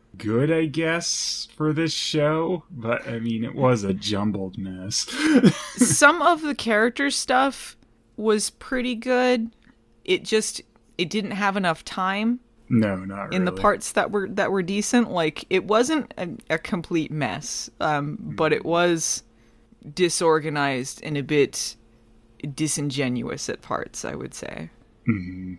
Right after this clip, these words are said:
Speaker 1: And a bunch of things felt so rushed. It's so weird <laughs> how they just keep doing that. It's like, "I thought this was gonna go longer, but nope, they just find that out now, and then we're going to this, and oh,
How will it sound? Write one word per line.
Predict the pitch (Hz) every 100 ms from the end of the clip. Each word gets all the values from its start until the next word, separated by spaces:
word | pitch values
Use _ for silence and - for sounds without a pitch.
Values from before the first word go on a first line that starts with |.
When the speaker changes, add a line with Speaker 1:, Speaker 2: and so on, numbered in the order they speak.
| -
Speaker 1:
And | 110
a | 101
bunch | 92 98 - 127
of | 123
things | 127 113 113 -
felt | 117 - -
so | - - 98
rushed. | 95 95 101 - -
It's | - -
so | - 104 98
weird | 92 92 95 104
<laughs> | -
how | 151
they | 139
just | 135 - -
keep | 139 -
doing | 107 101 98 98
that. | 95 104 - _ - - - _
It's | -
like, | 120 -
"I | 151
thought | 127 113 -
this | 117 -
was | 117
gonna | 139 139
go | 139 160
longer, | 160 160 139 120
but | 113 -
nope, | 135 147 - 127
they | 127 135
just | 143 135 -
find | 151 175
that | 202 214
out | 226 226 156
now, | 185 180 170 147
and | 156
then | 190 202 202
we're | 214 185
going | 147 160 196
to | 214
this, | 240 247 - -
and | 147 170 190
oh, | 226 269 277 277 254